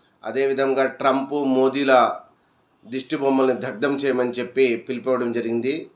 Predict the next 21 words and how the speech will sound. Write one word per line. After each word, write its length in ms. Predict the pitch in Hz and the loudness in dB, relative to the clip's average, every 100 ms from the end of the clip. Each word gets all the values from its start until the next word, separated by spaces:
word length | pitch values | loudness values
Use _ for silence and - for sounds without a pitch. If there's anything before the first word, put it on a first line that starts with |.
| - | -8
దానికి 560 | 120 127 139 135 131 | 0 2 2 0 -2
మద్దతుగా 800 | 120 131 127 135 127 131 143 143 107 | -2 -2 -2 -2 0 2 2 0 -2
All 160 | 120 131 | 0 0
India 240 | 131 135 | 2 2
Trade 500 | 123 - 127 135 131 | 0 -2 0 2 0
Union 240 | 127 123 101 - _ _ _ | 0 0 -2 -8 _ _ _
సమాఖ్య 520 | 123 131 143 143 131 | -4 0 -2 -2 -2
కూడా 280 | 123 127 123 | 2 4 4
సంపూర్ణమైనటువంటి 800 | 123 117 120 131 131 123 120 | 0 -2 -2 0 0 -2 -4
మద్దతుని, 720 | 120 113 110 131 131 139 143 139 _ _ _ | -2 -2 -2 -4 -2 -4 -4 -12 _ _ _
సంఘీభావాన్ని 720 | 120 127 135 127 127 127 123 | -10 -4 -4 0 2 2 -2
తెలపడం 440 | - 110 123 123 | -4 -6 -4 -4
జరిగింది. 560 | 120 120 117 117 139 - - _ _ _ _ _ | -2 -2 -2 -2 -4 -8 -18 _ _ _ _ _
సామాజిక 580 | - 127 139 156 156 139 | -4 0 4 4 2 -2
సంఘంగా 800 | 139 143 135 135 135 143 139 - - _ _ _ _ _ _ | -2 2 2 2 4 4 4 0 -12 _ _ _ _ _ _
ఆవాస్ 440 | 104 135 151 151 - | -2 0 2 0 -2
కమిటీ 300 | 143 135 131 | -6 -4 -2
కూడా 500 | 135 139 131 113 - - _ _ _ _ | 4 6 6 4 -2 -18 _ _ _ _
ఏదైతే 480 | 113 135 147 - 147 | -6 -2 -2 -2 -2
క్విట్ 360 | 139 143 143 156 | -4 -8 -8 -6
ఇండియా 480 | 151 147 143 135 | -2 4 4 4